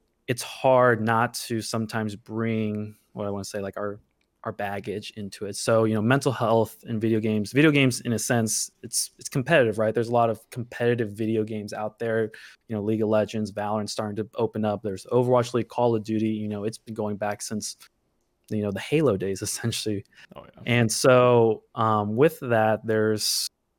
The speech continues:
Speaker 1: I don't know, you talk about the toxic community, right? That's all you kinda hear about vi-, what video games brings is, and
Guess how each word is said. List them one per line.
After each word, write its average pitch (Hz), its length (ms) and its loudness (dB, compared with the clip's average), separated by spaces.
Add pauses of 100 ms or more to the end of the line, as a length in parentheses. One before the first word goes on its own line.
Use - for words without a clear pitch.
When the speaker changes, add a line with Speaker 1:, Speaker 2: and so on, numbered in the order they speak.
(720)
Speaker 1:
I 117 40 -10
don't 117 80 -2
know, 113 120 0
you 110 200 -4
talk 127 260 -2
about 120 220 2
the - 60 -20
toxic - 440 -4
community, 117 560 -2
right? 113 260 0
That's 110 180 -4
all 139 120 2
you 131 80 0
kinda 117 220 -4
hear 110 260 -4
about 104 300 -4
vi-, 104 60 -8
what 107 180 -4
video 110 220 -2
games 107 220 -6
brings 104 320 -8
is, 98 200 -10
and 101 240 -14